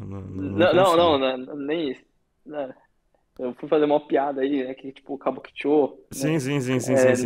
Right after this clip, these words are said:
Speaker 1: sim. Mas então, é, é,
Speaker 2: mas,
Speaker 1: aqui
Speaker 2: enfim.
Speaker 1: tá perto. Aqui tá perto. Não, não tá perto de Kabukicho, não.
Speaker 2: Não.
Speaker 1: Tipo assim, tá
Speaker 2: Não, mas essa
Speaker 1: perto.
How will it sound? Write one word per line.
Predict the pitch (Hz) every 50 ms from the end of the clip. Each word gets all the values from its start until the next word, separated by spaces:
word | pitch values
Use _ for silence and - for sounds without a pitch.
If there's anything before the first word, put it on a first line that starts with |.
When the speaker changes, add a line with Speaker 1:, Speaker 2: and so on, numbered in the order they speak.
| 117 113
Speaker 1:
sim. | -
Mas | - 151 202
então, | 247 254 330 226 180
é, | 151 131 98 107 127
é, | - -
Speaker 2:
mas, | - 139 139 143
Speaker 1:
aqui | 139 - -
Speaker 2:
enfim. | 139
Speaker 1:
tá | - 165
perto. | - 135 139 - - -
Aqui | 151 - 214
tá | 214 294 320
perto. | 320 339 302 - - - -
Não, | 147 139 123
não | 120
tá | 117 139 -
perto | - 127 -
de | -
Kabukicho, | - 120 117 107 - - 104
não. | 95 87 - _ _ _ _ _ _ _ -
Speaker 2:
Não. | 262 226 -
Speaker 1:
Tipo | - - - -
assim, | - - - 170
tá | 165 262
Speaker 2:
Não, | 277 285
mas | 247 208
essa | 147 113 - 156
Speaker 1:
perto. | -